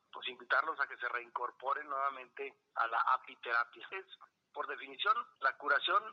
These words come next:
y prevención, ¿verdad?, de enfermedades, padecimientos con los productos de la colmena. En este caso nosotros le damos más énfasis al tratamiento con la, con la,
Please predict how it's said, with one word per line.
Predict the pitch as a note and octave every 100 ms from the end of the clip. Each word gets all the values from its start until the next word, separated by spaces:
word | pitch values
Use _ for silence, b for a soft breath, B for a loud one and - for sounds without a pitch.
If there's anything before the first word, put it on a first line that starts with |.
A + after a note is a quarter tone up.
| -
y | - F#3
prevención, | D#3 C#3 C3 A#2+ C3+ G3 F#3
¿verdad?, | D3+ D#3
de | B2
enfermedades, | A2 A#2 A#2+ B2+ C#3+ F#3+ -
padecimientos | C#3 C3+ B2+ A#2+ D3 D3 G#3 - -
con | C#3+
los | C#3 C3+
productos | C3+ C#3+ C#3+ D3
de | D#3+
la | D#3
colmena. | E3 F3 G3 E3+ _
En | B2
este | B2 F3
caso | E3 D#3+ E3+
nosotros | C3+ C#3 D#3+ D3+ -
le | B2
damos | B2 D3 D3
más | C3 B2+ -
énfasis | C#3+ C#3+ D#3 D3 E3 - - -
al | B2+ C3+
tratamiento | C3+ C3+ C#3 C#3+ C#3 -
con | C#3
la, | A2+ G2+ -
con | B2
la, | A2